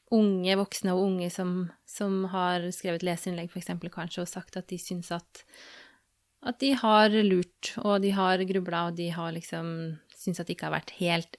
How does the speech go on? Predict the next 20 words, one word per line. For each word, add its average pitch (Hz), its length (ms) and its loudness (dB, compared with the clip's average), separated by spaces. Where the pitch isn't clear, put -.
enkelt, 185 460 -2
da, 196 200 2
og 185 120 -2
det, 185 120 2
eh, 196 300 2
jeg 185 240 -2
har 196 120 4
veldig 196 200 4
respekt - 460 -6
for 214 140 2
det, 226 160 6
men 220 140 4
samtidig 196 460 -2
så 220 120 2
tror 196 280 -2
jeg 233 160 8
også 196 220 0
at - 260 -8
min 220 500 6
personlige 220 720 2